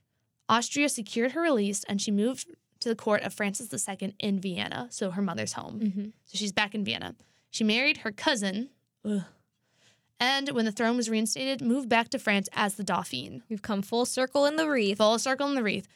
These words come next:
Speaker 1: So, but basically, she's now in line to be Queen of France.
Speaker 2: Okay.
Speaker 1: Which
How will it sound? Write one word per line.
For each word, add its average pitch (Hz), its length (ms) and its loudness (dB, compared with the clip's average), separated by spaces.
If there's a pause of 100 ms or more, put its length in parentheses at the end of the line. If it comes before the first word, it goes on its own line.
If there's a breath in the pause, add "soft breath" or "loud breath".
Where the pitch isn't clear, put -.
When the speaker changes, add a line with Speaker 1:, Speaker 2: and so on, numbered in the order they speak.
(120 soft breath)
Speaker 1:
So, 294 200 2
but 285 140 2
basically, 302 260 0
she's 277 180 0
now 240 200 4
in 220 60 0
line 196 160 2
to 196 60 -6
be 202 100 -6
Queen - 180 -6
of - 80 -8
France. - 340 -6
Speaker 2:
Okay. 202 400 0 (200)
Speaker 1:
Which 208 320 2